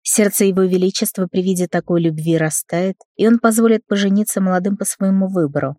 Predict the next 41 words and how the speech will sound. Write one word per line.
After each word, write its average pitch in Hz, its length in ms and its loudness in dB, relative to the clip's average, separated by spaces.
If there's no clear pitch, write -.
А 175 80 -2
вряд 202 320 2
ли 208 60 2
отец 196 300 0
короны 214 360 0
считался 196 480 -2
дамских 175 480 -4
романов. 160 440 -2
Но 175 160 2
раз 185 220 2
он 185 160 2
это 175 180 0
сказал, 180 440 0
значит, 196 420 -2
и 185 120 -2
личные 185 420 0
взаимоотношения 196 840 0
будут 156 300 -4
учитываться. 151 720 -6
И 175 120 2
это 202 200 2
можно 208 320 2
считать 160 340 -2
достоверной 156 640 -2
информацией. 160 800 -4
Мог 165 320 0
об 185 120 0
этом 190 220 0
не 180 120 0
знать 165 300 -4
Риарди. 151 540 -2
Очень 165 300 -2
сомневаюсь. 147 720 -2
Он, 185 160 0
может, 190 340 0
в - 100 -20
политических 175 800 -4
раскладах 170 560 -4
и 170 60 -2
не 160 80 0
силен, 180 420 -2